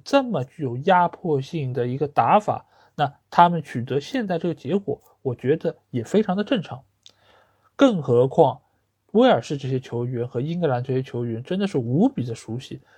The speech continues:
双方各自都有不少人在同一个队里面，所以这场比赛从第一分钟开始就被英格兰队牢牢的拿捏，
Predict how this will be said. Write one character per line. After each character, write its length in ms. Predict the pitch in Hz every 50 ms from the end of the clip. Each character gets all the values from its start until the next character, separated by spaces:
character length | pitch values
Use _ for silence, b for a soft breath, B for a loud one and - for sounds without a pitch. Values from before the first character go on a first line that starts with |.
| b
双 300 | b - - 277 294 302
方 220 | - 320 311 311 302
各 320 | - - 330 311 269 202
自 180 | - - 214 190
都 220 | - - 285 285
有 80 | 226 131
不 180 | - - 320
少 180 | 320 - 139 98
人 120 | 120 147
在 100 | 180 220
同 180 | 208 - 180 196
一 60 | 240
个 80 | 285 285
队 180 | - 339 311
里 100 | 202 131
面， 200 | 120 110 110 - _ _ _ _ _ _ _ _ _ _ _ _ _ _ _ _
所 240 | - - 190 240 262
以 100 | 214 175
这 160 | - - 208
场 140 | 208 208 196
比 120 | 160 131
赛 240 | 131 - 175 156 135
从 240 | 139 - 147 156 160
第 300 | - - 208 185 185 196
一 60 | 202
分 180 | 196 - 202 196
钟 140 | 202 208 208
开 300 | - - 233 240 240 240
始 260 | - - - 117 113
就 240 | - - 214 180 143
被 180 | 139 151 143
英 120 | 156 160 160
格 80 | 165
兰 180 | 156 143 139 139
队 160 | 160 151 139
牢 400 | 123 123 131 143 156 180 202 220
牢 180 | 214 190 185 190
的 120 | 180 170
拿 280 | 160 151 143 143 160 170
捏， 320 | 175 185 196 196 196 196